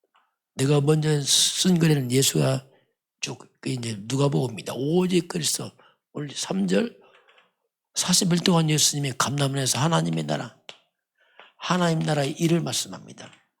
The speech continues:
하나님 나라, 예수님 마지막 말씀이 뭡니까? "예루살렘 떠나지 말고 내게 드린 아버지 약속을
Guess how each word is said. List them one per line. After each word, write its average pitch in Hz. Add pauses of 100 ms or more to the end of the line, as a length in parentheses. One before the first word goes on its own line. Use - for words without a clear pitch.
(680)
하나님 131
나라, 131 (1800)
예수님 131
마지막 131
말씀이 123
뭡니까? 123 (1040)
"예루살렘 131
떠나지 135
말고 123
내게 127
드린 123
아버지 123
약속을 143